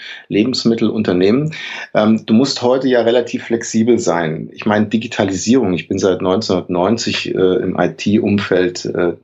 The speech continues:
äh, unterwegs. Äh, wenn heute alle über Digitalisierung sprechen, äh, dann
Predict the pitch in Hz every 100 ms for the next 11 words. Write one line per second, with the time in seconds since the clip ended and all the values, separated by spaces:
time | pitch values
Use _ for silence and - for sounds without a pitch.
0 | - 92 104 92 87 85 139 - - -
1 | - - - - - 98 98 101 101 104
2 | 98 107 117 113 101 117 117 101 - 107
3 | 104 98 92 85 92 123 127 127 117 -
4 | - - 113 113 117 104 - - - -
5 | - 104 101 101 98 -